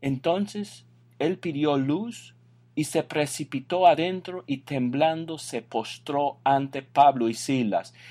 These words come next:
y después de sacarlos dijo: "Señores,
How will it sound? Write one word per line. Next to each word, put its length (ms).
y 100
después 680
de 100
sacarlos 800
dijo: 460
"Señores, 1080